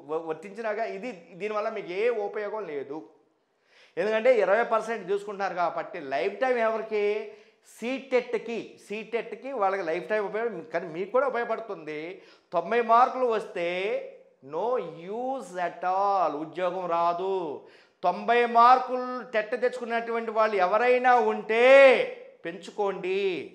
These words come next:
పెంచుకోండి, పర్సంటేజ్ పెంచుకోండి, లేకపోతే ఉద్యోగం, టీచర్ ఉద్యోగం రాదు.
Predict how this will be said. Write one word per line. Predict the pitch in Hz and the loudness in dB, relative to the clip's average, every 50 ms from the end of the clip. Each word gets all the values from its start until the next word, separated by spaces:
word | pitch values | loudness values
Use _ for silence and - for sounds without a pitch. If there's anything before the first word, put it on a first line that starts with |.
| - _ _ _ _ _ _ _ _ _ | -20 _ _ _ _ _ _ _ _ _
పెంచుకోండి, | 156 170 185 180 185 202 - 190 185 180 175 170 185 190 | -12 -10 -10 -12 -16 -12 -8 -6 -6 -6 -6 -6 -8 -8
పర్సంటేజ్ | 175 185 170 156 151 - 190 190 185 190 180 160 | -8 -6 -8 -8 -8 -10 -10 -10 -8 -10 -10 -10
పెంచుకోండి, | 180 180 170 - - - 170 165 160 160 180 185 190 185 160 123 - - - - - - | -12 -14 -16 -16 -14 -10 -10 -10 -8 -6 -6 -4 -4 -4 -4 -6 -10 -14 -20 -20 -16 -2
లేకపోతే | - 156 170 185 190 190 190 185 190 180 190 | 2 4 4 4 4 2 2 2 0 0 0
ఉద్యోగం, | 180 170 160 156 175 180 185 196 185 | -2 -2 -4 0 2 2 2 2 0
టీచర్ | - - 180 185 180 214 196 | -4 -6 -10 -8 -6 -6 -6
ఉద్యోగం | 190 190 - 190 185 190 185 | -6 -6 -4 -4 -2 -2 0
రాదు. | 180 180 185 185 180 185 202 208 214 190 143 - - - | 2 2 4 4 4 4 2 2 2 0 -2 -6 -10 -18